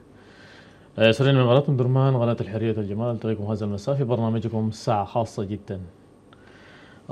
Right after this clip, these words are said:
تصدر الراهن السياسي خلال الأيام السابقة زيارة رئيس مجلس الوزراء الأستاذ، آه، الدكتور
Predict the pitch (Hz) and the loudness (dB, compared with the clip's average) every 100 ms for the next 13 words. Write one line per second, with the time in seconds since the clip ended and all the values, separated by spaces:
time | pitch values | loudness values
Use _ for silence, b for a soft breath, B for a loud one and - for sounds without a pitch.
0 | 117 127 208 190 170 156 156 160 160 156 | -4 6 10 10 10 10 8 8 8 6
1 | - 120 123 151 156 143 117 113 107 104 | 4 4 4 4 2 4 2 2 0 0
2 | 110 113 117 113 110 104 - 113 131 120 | 0 0 2 0 0 -2 -2 -2 0 0
3 | 110 117 107 113 127 - 117 104 113 107 | 0 0 0 -2 -2 -2 -4 -2 -4 -4
4 | 107 104 104 107 113 - 127 131 123 110 | -6 -6 -6 -6 -6 -8 -8 -8 -6 -4
5 | 107 117 117 110 98 113 - 98 | -2 0 0 -2 -4 -8 -4 -6